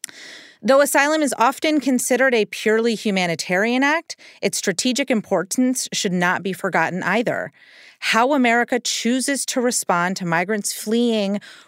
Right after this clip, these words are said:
worsening economic prospects and political repression also has significant repercussions in the intensifying geopolitical landscape.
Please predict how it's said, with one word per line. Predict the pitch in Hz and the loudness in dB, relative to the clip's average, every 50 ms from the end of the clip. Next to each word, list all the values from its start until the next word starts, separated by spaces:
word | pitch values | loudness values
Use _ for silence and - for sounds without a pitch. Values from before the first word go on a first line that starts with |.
| _ | _
worsening | - 170 165 196 214 247 - - 302 277 277 262 | -6 0 2 2 2 2 2 2 0 2 2 2
economic | 190 208 - 220 208 202 202 220 208 _ | 2 0 0 0 0 0 0 -2 -6 _
prospects | - - 170 156 156 - - - 156 160 160 - - - - | -2 0 0 0 0 -2 -2 -2 0 0 -2 -2 -6 -8 -4
and | 185 185 196 226 262 269 262 | -2 0 2 2 2 2 0
political | - 254 240 233 226 233 - 220 214 202 | 0 0 0 2 0 0 2 2 2 2
repression | 202 185 - - 214 214 - - - 165 156 165 180 - - - - - - - - - | 2 0 0 0 0 0 0 0 -2 -2 -2 -2 -4 -6 -10 -14 -20 -20 -20 -20 -4 2
also | 190 220 262 262 - 330 | 2 4 4 4 2 0
has | 285 208 202 180 170 180 185 - | 0 2 2 2 2 2 0 -2
significant | - 202 170 170 175 180 202 196 - 240 - 247 202 | -2 -4 -2 -2 0 0 0 0 0 0 -2 0 0
repercussions | 190 180 180 190 180 - - 175 160 - - 170 175 190 180 | 0 0 0 -2 -4 -2 -2 -2 -2 -2 -2 -4 -4 -2 -2
in | 196 185 | -2 -2
the | 185 180 | -2 -2
intensifying | 180 175 165 - 202 202 196 - 202 - 190 180 180 175 175 165 | -2 -2 -2 -2 -2 -4 -4 -6 -6 -4 -2 -2 0 -2 -2 -4
geopolitical | - 175 175 180 170 - 180 160 156 156 - 185 180 | -2 -2 -2 -2 -2 -2 -2 -2 -2 -2 -2 -2 -2
landscape. | 180 202 220 240 240 - - - 156 127 104 - | 0 0 0 0 -2 -2 -4 -4 -4 -6 -6 -8